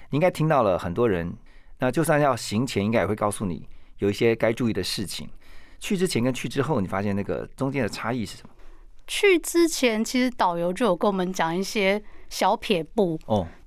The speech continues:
Speaker 2: 比如说，他有跟我们讲，就是如果想要跟北韩人民拉近距离的话，可以讲一些仇美仇日的话。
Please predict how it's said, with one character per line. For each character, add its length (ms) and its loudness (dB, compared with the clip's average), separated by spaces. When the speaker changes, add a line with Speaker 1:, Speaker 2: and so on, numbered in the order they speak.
Speaker 2:
比 60 2
如 120 4
说， 220 4
他 100 4
有 120 2
跟 120 2
我 80 4
们 220 2
讲， 220 0
就 120 2
是 260 0
如 140 2
果 100 6
想 200 4
要 80 4
跟 180 4
北 200 2
韩 180 4
人 140 2
民 180 0
拉 180 4
近 240 -2
距 180 0
离 140 0
的 80 2
话， 160 4
可 140 -4
以 80 -2
讲 240 0
一 20 -4
些 200 0
仇 280 4
美 220 2
仇 260 2
日 160 2
的 160 6
话。 240 4